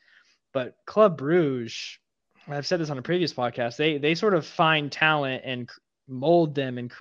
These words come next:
create them and sort of sell them on. That's sort of their, their M O and their engine. But to, to make it to the knockout stage in Champions League, are you kidding me? And not only that, but removing Leverkusen and Atletico Madrid,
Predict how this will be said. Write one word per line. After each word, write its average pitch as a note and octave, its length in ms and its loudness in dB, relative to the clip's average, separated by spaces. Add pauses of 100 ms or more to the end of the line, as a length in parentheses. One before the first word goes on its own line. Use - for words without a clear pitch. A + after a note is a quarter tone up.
(120)
create D#3 320 0
them C3+ 160 0
and C3 100 -6
sort D#3+ 140 0
of - 60 -6
sell E3+ 240 4
them D3 140 -2
on. C3+ 380 0 (500)
That's D#3+ 160 2
sort E3 140 2
of C#3 120 0
their, C3 380 2
their B2+ 200 -4
M C#3 200 -4
O D3 180 2
and B2+ 100 -4
their A#2+ 140 -4
engine. B2+ 540 -4 (380)
But C#3+ 340 6 (560)
to, D3+ 140 0 (120)
to C3 160 -2
make D#3 260 0
it F3 100 0
to D#3+ 80 -6
the B2 120 -4
knockout F4 440 -4
stage - 360 -4
in G3+ 100 4
Champions G4 480 2
League, F4+ 300 -2
are F3+ 80 2
you F#3+ 420 2
kidding G3+ 260 4
me? A#3 180 0
And F#3 120 0
not B3 180 6
only A3+ 200 2
that, G3 400 2 (840)
but D#3+ 140 2
removing D#3+ 520 4
Leverkusen G#3 760 2
and E3+ 100 -2
Atletico F#3+ 500 2
Madrid, F#3 420 0